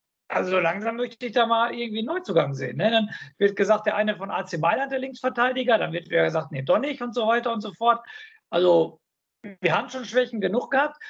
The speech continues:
und deshalb die Aussage von Amos Pieper im Trainingslager, guckt euch das Interview noch mal an.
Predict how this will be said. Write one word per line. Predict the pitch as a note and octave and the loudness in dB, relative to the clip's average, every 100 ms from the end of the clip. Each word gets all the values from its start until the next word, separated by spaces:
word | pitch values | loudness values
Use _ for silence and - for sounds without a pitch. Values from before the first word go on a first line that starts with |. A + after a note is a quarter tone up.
| - _ | -20 _
und | F3 | -2
deshalb | G3+ G#3 A3+ | 0 0 -2
die | G3 | -2
Aussage | - G3+ G3+ A#3 A#3 | -4 -4 -2 0 0
von | A3+ G3 | -2 -6
Amos | F3+ G3 G#3 G#3 | -4 -2 -2 0
Pieper | G#3 G#3+ F#3+ | -2 2 0
im | F#3 G3 | 0 -4
Trainingslager, | E3 E3+ G#3 A3 A#3 A#3+ - | 0 0 0 2 2 4 0
guckt | G3+ F#3+ | -2 0
euch | G3+ | 0
das | F#3+ - | 0 -6
Interview | E3+ G3 F3 F#3 | -2 -2 0 0
noch | F#3 D#3 | 0 0
mal | D3 | -2
an. | D3+ G3+ C4 | 2 2 0